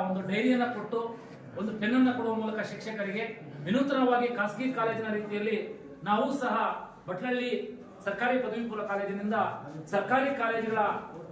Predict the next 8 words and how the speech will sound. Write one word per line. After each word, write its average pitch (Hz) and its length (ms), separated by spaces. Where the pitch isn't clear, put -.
ಒಂದು 196 200
ದಾಖಲಾತಿಯನ್ನು 233 500
ಹೆಚ್ಚಿಸಲಿಕ್ಕೆ 214 800
ಒಂದು 202 180
ಆಂದೋಲನವನ್ನ 240 600
ಮಾಡ್ತಾ, - 760
ಈ 254 160
ದಿನ 233 100